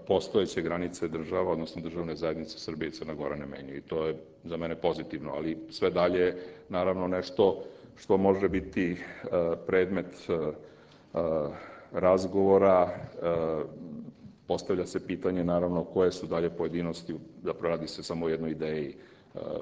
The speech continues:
čak je u svom predlogu holandski ministar napravio jedno poređenje sa Belgijom. Belgijsko rešenje, dakle, jedna federalizacija zemlje koja je nekad bila unitarna, je nešto što je zahtevalo dosta vremena i mislim da je u mnogo čemu situacija tamo drugačija nego, naravno, nego na,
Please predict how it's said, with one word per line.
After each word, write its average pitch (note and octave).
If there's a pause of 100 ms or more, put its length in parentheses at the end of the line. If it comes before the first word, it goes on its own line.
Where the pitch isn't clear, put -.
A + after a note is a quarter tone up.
(160)
čak D#2+
je E2+
u D#2+
svom E2+
predlogu E2
holandski F2
ministar E2
napravio E2
jedno E2+
poređenje E2
sa -
Belgijom. D#2+ (540)
Belgijsko E2+
rešenje, F2 (540)
dakle, -
jedna E2
federalizacija F2
zemlje E2+
koja F2
je E2+
nekad E2+
bila E2
unitarna, F2
je F2
nešto F2+
što -
je F2
zahtevalo F2
dosta F#2
vremena F2
i F2
mislim F2
da F2
je F2 (140)
u F#2+
mnogo F2
čemu F2
situacija E2+
tamo E2
drugačija D#2+
nego, D2+
naravno, D#2
nego D2+
na, D2